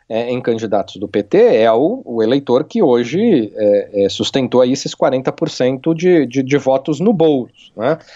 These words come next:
É, não me parece que voluntariamente o P T vá abrir mão aí dessa, dessa capilaridade, dessa capacidade ou dessa disposição de querer organizar o campo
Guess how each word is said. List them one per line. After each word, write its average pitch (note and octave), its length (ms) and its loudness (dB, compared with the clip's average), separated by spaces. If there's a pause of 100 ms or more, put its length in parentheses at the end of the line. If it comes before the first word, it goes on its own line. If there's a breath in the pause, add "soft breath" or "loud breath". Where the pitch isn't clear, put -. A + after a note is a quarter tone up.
(300 loud breath)
É, C#3+ 260 2 (380)
não B3 240 0
me E4 120 -2
parece G3 360 0
que B3+ 120 -8
voluntariamente A3+ 800 0
o A#3+ 40 -4
P A3+ 140 0
T G3+ 220 0
vá G3 320 0
abrir D#3+ 240 -2
mão D#3 320 0
aí D3+ 120 0
dessa, E3+ 480 2
dessa C3 420 0
capilaridade, C3 840 -2
dessa G3+ 240 -2
capacidade F3 840 0
ou D3 100 2
dessa D3+ 260 0
disposição G3 880 0
de - 180 -10
querer F#3+ 300 2
organizar G#3 540 2
o C#4 100 2
campo D#3+ 480 -2